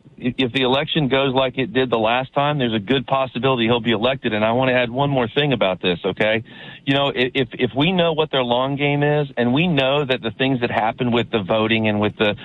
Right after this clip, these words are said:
non-folded ballots and all that stuff is really going on, we have proof that's happening.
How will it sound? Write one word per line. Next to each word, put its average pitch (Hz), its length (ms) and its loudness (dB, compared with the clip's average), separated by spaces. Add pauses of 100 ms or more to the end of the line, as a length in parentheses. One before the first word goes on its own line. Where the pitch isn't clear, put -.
(160)
non-folded 107 720 -2
ballots 101 380 -2
and 110 80 -4
all 104 140 0
that 101 140 0
stuff 104 240 -2
is 98 140 -6
really 110 240 0
going 110 320 2
on, 107 300 2
we 127 80 2
have 131 240 0
proof 123 280 -2
that's 110 180 -2
happening. 120 500 0